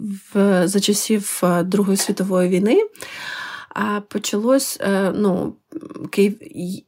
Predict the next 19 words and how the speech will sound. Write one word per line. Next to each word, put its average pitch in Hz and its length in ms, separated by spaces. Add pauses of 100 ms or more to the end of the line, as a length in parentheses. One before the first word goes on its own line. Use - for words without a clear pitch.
(120)
значить, - 640
була 202 260
така 214 200
інформація, 233 760
що, 233 720
а, 185 120
а, 180 1040 (220)
був 220 520 (460)
матч 180 360
смерті, 185 520 (1120)
і 208 280 (160)
був, 233 560
е, 185 680 (360)
ну, 202 280
був, 214 400 (400)
була 208 280
гра 214 480 (380)
київського 220 420
«Динамо», 180 580